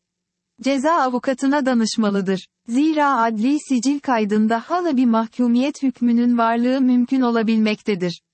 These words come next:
Bu durumda sabıka kaydı nasıl silinir sorusu akla gelecektir. Yapılması gereken Adli Sicil ve İstatistik Genel Müdürlüğü'ne adli sicil kaydının silinmesi için başvurmaktır.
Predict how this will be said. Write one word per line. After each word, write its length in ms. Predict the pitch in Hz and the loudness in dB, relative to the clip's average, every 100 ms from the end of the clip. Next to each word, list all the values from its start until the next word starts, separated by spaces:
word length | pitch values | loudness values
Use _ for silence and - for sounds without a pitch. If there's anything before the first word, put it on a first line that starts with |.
| _ _ | _ _
Bu 180 | 254 349 | -2 0
durumda 440 | 349 294 262 262 | 0 2 2 0
sabıka 540 | 254 254 226 220 - 311 | 0 0 2 0 -2 -4
kaydı 440 | 277 240 226 226 | 0 0 2 0
nasıl 320 | 262 277 370 | 0 -2 -4
silinir 420 | - 254 233 247 254 | -2 0 0 0 -2
sorusu 340 | 262 254 - 254 | -2 -2 -2 -2
akla 300 | 226 233 208 | 0 -2 0
gelecektir. 760 | 208 202 196 202 - 196 185 _ _ _ - | 0 0 0 -2 -4 -6 -6 _ _ _ -4
Yapılması 640 | 285 302 330 311 311 339 | -2 0 0 0 -2 -2
gereken 520 | 294 269 262 262 247 | 0 0 0 0 2
Adli 460 | 220 226 208 262 262 | 0 0 0 -2 -2
Sicil 480 | 247 208 254 294 | -2 0 0 0
ve 100 | 254 190 | -2 -2
İstatistik 760 | 208 - 240 240 - 320 - | -6 -4 -4 -4 -4 -8 -2
Genel 320 | 226 220 277 | 0 2 2
Müdürlüğü'ne 800 | 294 254 220 214 202 208 202 196 | 0 0 0 0 0 2 2 2
adli 420 | 185 190 202 269 | 0 -2 0 -2
sicil 400 | 285 262 214 285 | 0 -4 -2 -2
kaydının 680 | - 262 220 202 208 220 214 | 0 0 0 0 0 0 -2
silinmesi 560 | 220 208 214 220 - 349 | -2 2 2 0 -2 -4
için 360 | 311 320 294 | -2 0 2
başvurmaktır. 920 | 247 240 - 208 190 190 - - 190 | 2 -2 -2 0 0 0 -4 -6 -6